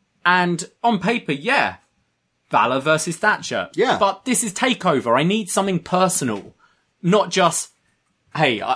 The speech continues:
Speaker 1: do you wanna be on Sunday's card? There's only four matches. I'm gonna attack you." 'Cause that's what it felt like.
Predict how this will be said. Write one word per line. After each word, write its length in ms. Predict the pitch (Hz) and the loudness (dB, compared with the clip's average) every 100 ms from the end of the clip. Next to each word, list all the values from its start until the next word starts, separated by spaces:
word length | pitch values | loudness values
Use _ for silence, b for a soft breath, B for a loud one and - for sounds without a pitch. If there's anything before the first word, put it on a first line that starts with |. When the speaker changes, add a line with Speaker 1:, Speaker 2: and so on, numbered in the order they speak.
| - - | -6 -14
Speaker 1:
do 80 | - | -2
you 40 | 160 | 2
wanna 140 | 165 | 2
be 120 | 170 160 | 2 2
on 280 | 160 156 | 2 -2
Sunday's 400 | - 170 160 151 | -2 0 0 -2
card? 320 | - 180 120 127 | 0 2 2 0
There's 140 | 120 | -2
only 180 | 139 135 | -2 -2
four 240 | 151 147 | -2 0
matches. 440 | 139 147 - 101 110 | 0 -4 -6 -8 -8
I'm 100 | 113 | -8
gonna 160 | 120 | -8
attack 420 | 107 - 117 - | -8 -4 -4 -4
you." 220 | 110 85 92 _ - | -12 -12 -14 _ -6
'Cause 120 | 151 | 0
that's 220 | 180 160 | 0 2
what 80 | 143 | -2
it 80 | - | 2
felt 240 | 117 85 | 0 0
like. 240 | 90 76 | -6 -10